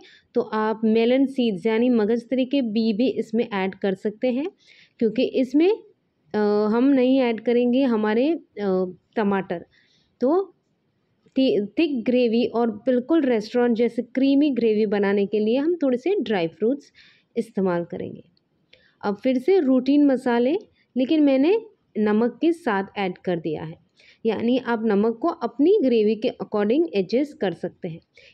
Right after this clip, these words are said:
एक छोटी चम्मच यानी चाय की चम्मच जितने मैंने सारे मसाले फिर से ले लिए हैं, इसी ग्राइंडर में ऐड करेंगे। आप चाहे तो चिकन को भूनते समय भी मसाले को ऐड कर सकते हैं। जितना हो सके क्विक बनाएंगे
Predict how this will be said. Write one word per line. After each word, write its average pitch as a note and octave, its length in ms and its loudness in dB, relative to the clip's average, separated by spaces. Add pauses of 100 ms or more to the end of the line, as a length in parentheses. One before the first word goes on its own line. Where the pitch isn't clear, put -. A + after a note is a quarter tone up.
एक D#4+ 220 -2
छोटी C#4+ 340 2
चम्मच C4 480 0 (140)
यानी A3 280 2
चाय A3 340 -2
की A#3+ 140 -2
चम्मच A3+ 360 0
जितने A3 300 0
मैंने A#3 240 2
सारे A#3+ 360 0
मसाले G#3+ 480 0 (320)
फिर G3+ 120 0
से A#3 200 -2
ले G3 220 2
लिए D#3+ 240 -4
हैं, E3 160 -16 (800)
इसी A3+ 240 0
ग्राइंडर D4 440 2
में D4+ 120 4
ऐड C#4 200 0
करेंगे। C#4+ 540 0
आप G#3 260 -2
चाहे A#3+ 320 0
तो D#4 140 0
चिकन C4 360 -2
को C#4 160 0
भूनते A3+ 460 0
समय A3+ 300 0
भी A#3+ 120 0
मसाले A3 440 0
को A#3 160 -2
ऐड C4+ 280 -4
कर G#3 160 -4
सकते - 360 -12
हैं। E3+ 180 -18 (600)
जितना A#3 380 0
हो D4 200 2
सके C#4+ 340 -2
क्विक D4+ 500 -4
बनाएंगे C#4 560 2